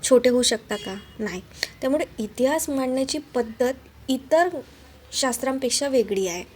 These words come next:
असं असलं तरी त्यातील जो पुरावा शोधण्यासाठी,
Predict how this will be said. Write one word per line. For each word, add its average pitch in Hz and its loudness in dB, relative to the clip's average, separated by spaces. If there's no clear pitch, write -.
असं 240 -2
असलं 214 -4
तरी 240 4
त्यातील 240 -2
जो 247 2
पुरावा 226 -2
शोधण्यासाठी, 208 -4